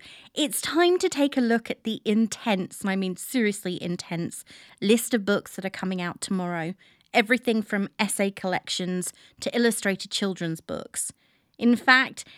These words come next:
there are so many that there is no way I can list them all. I know that by now this book will have already come out.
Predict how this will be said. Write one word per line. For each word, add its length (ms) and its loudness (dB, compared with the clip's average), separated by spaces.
there 200 4
are 180 2
so 300 2
many 460 0
that 200 -2
there 220 0
is 140 -2
no 200 0
way 280 -4
I 120 -6
can 200 -4
list 260 -8
them 140 -2
all. 240 -6
I 100 10
know 280 8
that 280 4
by 180 4
now 400 4
this 280 -2
book 340 -4
will 100 0
have 160 0
already 260 -2
come 260 -6
out. 340 -6